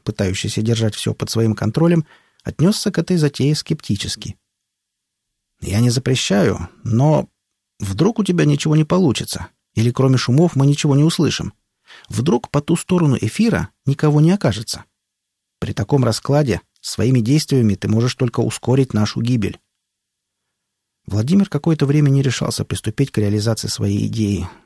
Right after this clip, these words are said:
но неопределённость казалась ему ещё более страшной бедой.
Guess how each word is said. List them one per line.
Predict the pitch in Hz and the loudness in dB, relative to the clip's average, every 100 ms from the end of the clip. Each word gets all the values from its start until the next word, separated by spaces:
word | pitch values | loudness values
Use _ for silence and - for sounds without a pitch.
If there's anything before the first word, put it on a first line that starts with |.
| _ _ _ - | _ _ _ -6
но | 123 165 214 208 _ _ _ _ - | -2 0 -2 -8 _ _ _ _ -6
неопределённость | 101 - 95 95 120 185 175 - | -4 -2 -6 -4 0 2 2 -2
казалась | - 117 135 127 - | -6 -4 -2 -2 -2
ему | 120 117 | -2 0
ещё | 110 104 | -2 -4
более | 95 120 113 | -2 0 0
страшной | 107 - 104 - 107 | -2 -6 -6 -6 -6
бедой. | 98 101 - 110 | -4 -6 -6 -10